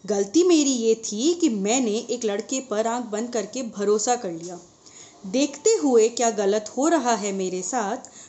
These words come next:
फिर भी मैंने भरोसा कर लिया। दुनिया वालों की बातों में आना मेरी गलती है। हाँ, मानती हूँ गलती मेरी है, आखिरकार भरोसा तो मैंने ही किया,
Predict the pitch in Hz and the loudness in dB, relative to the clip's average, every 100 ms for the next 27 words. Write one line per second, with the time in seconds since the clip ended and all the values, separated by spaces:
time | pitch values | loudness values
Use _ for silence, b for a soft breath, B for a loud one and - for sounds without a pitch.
0 | - - 330 311 226 220 202 202 190 233 | -12 0 2 2 0 -2 -2 -2 -2 -4
1 | - - 190 196 202 208 226 220 185 160 | -8 -14 -6 0 0 0 -2 -2 -6 -6
2 | 170 190 - B B B 190 190 190 247 | -10 -16 -20 B B B -8 -4 -2 0
3 | 262 254 262 277 226 190 190 254 247 208 | 2 2 2 -2 -2 -2 -2 -2 -2 -2
4 | 233 214 254 285 269 294 254 233 - 226 | -2 -4 -2 0 0 -2 0 -2 -4 -8
5 | 180 175 - B B - 480 392 320 311 | -8 -12 -16 B B 0 4 6 6 6
6 | 320 294 349 320 240 240 214 190 190 180 | 6 6 6 6 2 0 0 0 -2 -4
7 | 180 277 B B B - 220 302 311 226 | -4 -4 B B B -2 0 2 2 2
8 | 240 233 208 214 277 262 294 214 214 269 | 2 2 2 2 0 0 2 2 2 4
9 | 277 - 196 269 | 2 2 0 0